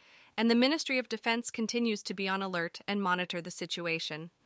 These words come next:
Lastly, in weather news again, the Japan Meteorological Agency issued a tornado warning for parts of Shizuoka Prefecture,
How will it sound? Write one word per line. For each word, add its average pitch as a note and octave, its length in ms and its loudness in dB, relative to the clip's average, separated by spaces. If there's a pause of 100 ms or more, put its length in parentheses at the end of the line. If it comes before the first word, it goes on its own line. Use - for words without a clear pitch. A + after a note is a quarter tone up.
(420)
Lastly, B3 540 6
in A#3+ 240 0
weather G#3+ 260 4
news G3 280 0
again, F3 400 -4 (180)
the G#3 100 -2
Japan C4 540 0
Meteorological F#3+ 840 0
Agency F3 600 -4
issued G3+ 320 -2
a F#3+ 80 -2
tornado G#3 500 0
warning E3 400 -4
for G3 140 -4
parts B3 340 2
of G#3 80 -4
Shizuoka G3 640 0
Prefecture, D#3 720 -6